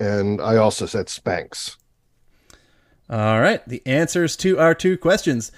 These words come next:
Speaker 2: The American Baptist pastor, who was a racist son of a gun, was Jerry Falwell. <laughs> That is correct on that part. And the raw uncut undergarments with the ironic name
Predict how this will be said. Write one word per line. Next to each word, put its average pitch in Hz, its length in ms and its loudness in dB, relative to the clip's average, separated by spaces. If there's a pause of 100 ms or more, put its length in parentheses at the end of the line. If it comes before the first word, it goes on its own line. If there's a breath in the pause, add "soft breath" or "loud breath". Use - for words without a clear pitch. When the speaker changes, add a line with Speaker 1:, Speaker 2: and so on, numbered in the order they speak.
(240 soft breath)
Speaker 2:
The 117 100 -2
American 147 360 2
Baptist 156 340 2
pastor, 208 460 2
who 135 120 2
was 135 200 0
a 113 40 -2
racist 165 440 -4
son 247 200 2
of 196 60 0
a 147 60 8
gun, 170 240 2 (480 loud breath)
was 170 400 6
Jerry 127 340 8
Falwell. 151 680 8
<laughs> - 300 -6 (600 loud breath)
That - 200 -10
is 131 220 -4
correct 143 420 0
on 135 120 -2
that 156 180 0
part. 240 280 -2 (460 loud breath)
And 196 480 2 (340 soft breath)
the 135 340 2
raw 220 520 4
uncut 214 420 2
undergarments 151 640 2
with 139 160 -2
the 139 160 -2
ironic 170 520 2
name 131 440 0